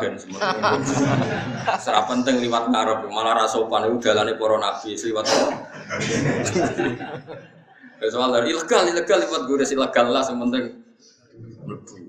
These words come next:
Timbang kok ngarep ra sopan. Paham ya? Jadi carane syukur ngoten nggih napa? Cara pandang ngoten niku. Saiki dene donya akeh mari hisab.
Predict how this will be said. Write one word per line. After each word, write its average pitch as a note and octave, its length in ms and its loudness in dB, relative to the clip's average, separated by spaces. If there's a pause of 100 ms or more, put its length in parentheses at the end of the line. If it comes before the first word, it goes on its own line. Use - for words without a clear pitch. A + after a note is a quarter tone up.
(180)
Timbang F#2+ 240 -4
kok F#2 160 -2
ngarep G#2+ 240 2
ra F#2+ 80 -2
sopan. F#2+ 400 -6 (2250)
Paham F#2+ 240 -8
ya? F2+ 160 -8
Jadi F2+ 160 -10
carane G#2+ 400 2
syukur A2 400 0
ngoten F2 240 -6
nggih E2 240 -12
napa? - 240 -20 (800)
Cara F#2+ 240 0
pandang G2 400 0
ngoten - 240 -8
niku. - 240 -20 (320)
Saiki F2+ 320 -6
dene F#2+ 320 -2
donya F2 400 -6
akeh A2 240 -4
mari F2+ 240 -8
hisab. - 560 -18